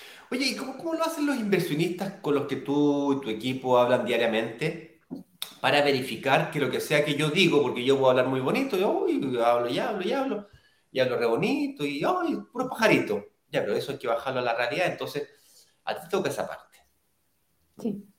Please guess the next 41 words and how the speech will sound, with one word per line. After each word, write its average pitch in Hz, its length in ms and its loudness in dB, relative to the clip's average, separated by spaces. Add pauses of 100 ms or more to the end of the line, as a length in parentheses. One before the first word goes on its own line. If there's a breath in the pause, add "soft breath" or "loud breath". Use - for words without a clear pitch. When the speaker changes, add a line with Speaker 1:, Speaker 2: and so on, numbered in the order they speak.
(360)
Speaker 1:
La - 100 -8
gente 127 260 -6
aprieta 127 180 -2
el 110 100 -2
botón 196 680 2 (1600)
y 113 100 -6
al 110 60 0
final 113 280 -2
de 110 120 0
cuentas 113 280 -2
tiene 117 180 -4
una 104 80 2
reunión 110 320 0
con 110 180 2
un 110 80 0
especialista 104 580 -2
que 107 80 -10
es 110 60 -2
una 107 100 -2
especialista 101 800 0
en, 95 320 -6
eh, 92 200 -6
inversiones 101 600 -4
y 98 60 -6
mo-, 95 140 -10
en, 92 280 -6
eh, 85 520 -6
en 98 120 -8
asesoría 90 360 -4
financiera. 233 760 0 (420)
Te 107 120 2
va 98 80 6
a - 20 6
ver 98 240 2
tus 90 180 -6
métricas 127 960 2
financieras 202 680 2
para 123 180 0
que 110 60 -2
puedas 117 220 4
invertir 110 480 0